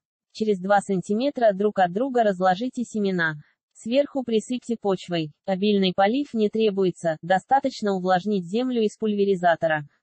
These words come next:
Дальше накройте ёмкость плёнкой или прозрачной крышкой. Поставьте в тёплое, хорошо освещённое место.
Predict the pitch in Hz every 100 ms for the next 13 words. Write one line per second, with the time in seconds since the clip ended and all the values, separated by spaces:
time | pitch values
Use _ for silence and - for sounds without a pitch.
0 | _ - 185 233 240 226 208 196 233 233
1 | - 202 233 262 226 - 208 226 262 254
2 | 233 196 196 190 180 190 240 - 220 208
3 | 190 175 - 165 151 _ _ _ 190 185
4 | - 277 - 240 - 220 208 185 175 160
5 | - 202 190 - 277 254 214 196 - 233
6 | 226 208 185 165 - 165